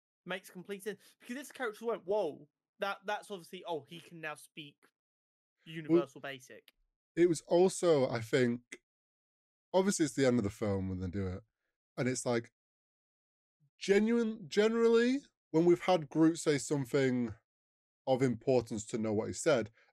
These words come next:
Speaker 2: another character has, like, replied to him in a way that gives con-, like,
Speaker 1: Yes.
Speaker 2: "No, Groot, we don't need to do this," and repeats what he said.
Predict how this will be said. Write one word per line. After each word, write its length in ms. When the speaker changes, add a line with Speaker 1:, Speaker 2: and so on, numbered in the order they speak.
Speaker 2:
another 360
character 640
has, 320
like, 340
replied 540
to 120
him 100
in 100
a 60
way 220
that 160
gives 200
con-, 380
like, 200
Speaker 1:
Yes. 160
Speaker 2:
"No, 260
Groot, 340
we 120
don't 280
need 200
to 80
do 200
this," 280
and 320
repeats 380
what 100
he 60
said. 320